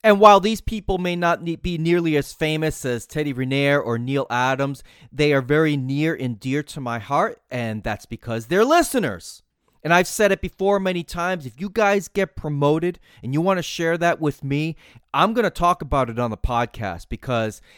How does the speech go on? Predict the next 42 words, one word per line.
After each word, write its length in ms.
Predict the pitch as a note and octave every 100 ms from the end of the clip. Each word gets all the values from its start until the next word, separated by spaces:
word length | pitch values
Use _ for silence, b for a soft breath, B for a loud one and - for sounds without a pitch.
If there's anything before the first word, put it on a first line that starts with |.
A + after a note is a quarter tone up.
| b -
I 120 | C#3+
really 340 | C#3+ D#3+ D#3+
value 420 | C3 C#3 D3 C#3
each 220 | C3+ C3+ D3
and 100 | C#3
every 140 | C3
one 240 | B2+ C3+
of 100 | C3
you 140 | C#3 A#2+
who 100 | A#2
tune 300 | - C#3 B2+
into 260 | B2+ -
this, 320 | A2+ A#2 - -
this 180 | A#2+ -
podcast. 800 | - A#2 A#2+ - B2 A#2 - -
And 380 | A#2+ A2+ G#2+ G2+ b b -
when 160 | B2+ C3
you 100 | F3
guys 300 | F#3 E3+ -
share, 440 | - E3+ E3+ D#3 _
uh, 160 | A#2+ C3+ -
good 240 | D#3+ E3+
news 400 | D#3 E3 F3+ F3
with 240 | F3 - D3
me, 200 | F3 E3+
I 60 |
wanna 220 | E3+ D#3+
share 320 | C#3+ - D#3 D#3
it 80 |
with 140 | C#3 C#3
the 100 | B2+
rest 280 | C#3 C#3 D3
of 60 |
the 60 | B2
judo 320 | G#2+ C3+ C3
world 360 | A#2+ A#2+ B2+ A#2+
that 160 | A#2
listens 380 | B2 A#2+ - A2+
to 120 | -
this 220 | F#2 E2+ -
thing. 240 | E2 D2
So 460 | - B2 A2 G2